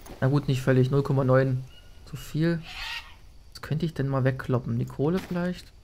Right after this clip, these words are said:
Ein bisschen weniger Kohle. Was tappst hier? Ach, das Wildschwein. Irgendwas muss noch weg. Hm,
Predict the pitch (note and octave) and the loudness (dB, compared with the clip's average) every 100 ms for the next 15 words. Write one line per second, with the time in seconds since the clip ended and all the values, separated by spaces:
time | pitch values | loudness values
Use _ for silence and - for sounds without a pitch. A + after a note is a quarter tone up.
0 | - - - - - - - - - B2+ | -20 -20 -20 -20 -20 -20 -20 -14 -6 -2
1 | F#3 - F3+ D3 D#3 D3 C3+ C3+ D3+ G3 | -2 -2 -2 0 0 0 -2 -2 0 0
2 | G3 G3 - - - - - - - - | -2 -4 -12 -20 -20 -20 -20 -20 -18 -16
3 | - - - - - - - - - - | -16 -20 -20 -20 -20 -20 -20 -20 -18 -16
4 | - - - - - - - - B2+ - | -14 -16 -16 -18 -18 -20 -18 -10 -6 -2
5 | D#3+ - C3+ D3 - - - - - - | -2 0 -2 -2 -4 -16 -18 -18 -18 -18
6 | - - - - - B2 B2 B2 - A#2+ | -20 -20 -20 -16 -8 -4 -2 -2 -2 -2
7 | A#2+ B2+ - - - - - - - - | -2 -4 -12 -16 -18 -18 -20 -20 -20 -18
8 | - - - - - - D3+ E3 D#3 C#3+ | -14 -12 -12 -12 -16 -2 2 4 4 2
9 | C#3 B2 A#2+ - - - - - - - | 4 2 0 -6 -20 -20 -20 -20 -20 -20
10 | - - - - - - - - - - | -20 -20 -20 -20 -20 -20 -20 -20 -14 -14
11 | - - - - - - - - - - | -14 -16 -18 -20 -20 -20 -20 -20 -20 -20
12 | - - - - - - - - - - | -20 -20 -20 -20 -20 -20 -20 -20 -20 -18
13 | - - - - - - - - - - | -14 -10 -10 -12 -16 -16 -18 -18 -16 -16
14 | - G2+ A2+ | -10 -6 -4